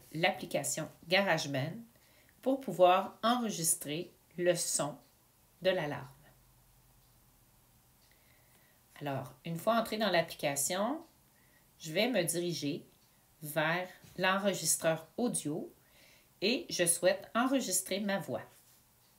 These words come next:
Une fois entré dans le studio, euh, une petite, euh, un petit ajustement est à faire.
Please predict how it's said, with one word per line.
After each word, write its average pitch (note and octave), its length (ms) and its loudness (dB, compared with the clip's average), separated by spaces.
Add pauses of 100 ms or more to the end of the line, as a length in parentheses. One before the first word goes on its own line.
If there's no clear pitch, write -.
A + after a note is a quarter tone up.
(3750)
Une G3 120 -6
fois D#4 280 2
entré A#3+ 380 -2
dans F#3 300 -2
le D#3 180 0
studio, E3 880 -2 (540)
euh, F3 460 8 (200)
une F#3 480 -2 (160)
petite, - 520 2
euh, E3+ 720 8 (760)
un F3+ 140 -2
petit - 220 0
ajustement G3 500 2
est F#3+ 180 0
à D#3 80 0
faire. F#3 420 -2